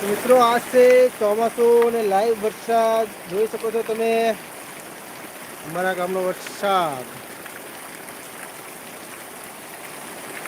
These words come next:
તમે ફોન લઈ લેજો ફટાફટ.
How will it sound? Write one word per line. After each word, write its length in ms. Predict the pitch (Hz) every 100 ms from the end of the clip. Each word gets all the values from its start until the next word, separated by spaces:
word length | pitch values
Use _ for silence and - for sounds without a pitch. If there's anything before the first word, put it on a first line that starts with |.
| - - - - - - - - - - - 196
તમે 200 | 196 208
ફોન 220 | 208 208
લઈ 80 | 208
લેજો 200 | 214 202
ફટાફટ. 380 | 175 143 -